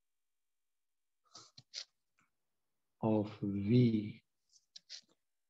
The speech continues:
if W itself is a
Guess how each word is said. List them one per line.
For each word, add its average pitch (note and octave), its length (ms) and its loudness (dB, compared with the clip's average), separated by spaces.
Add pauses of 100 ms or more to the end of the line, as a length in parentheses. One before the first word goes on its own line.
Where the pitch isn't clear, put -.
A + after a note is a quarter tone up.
(380)
if D3 240 10 (580)
W A#2+ 1040 10 (2000)
itself C#3 920 6 (3750)
is A2+ 220 6
a A2 180 6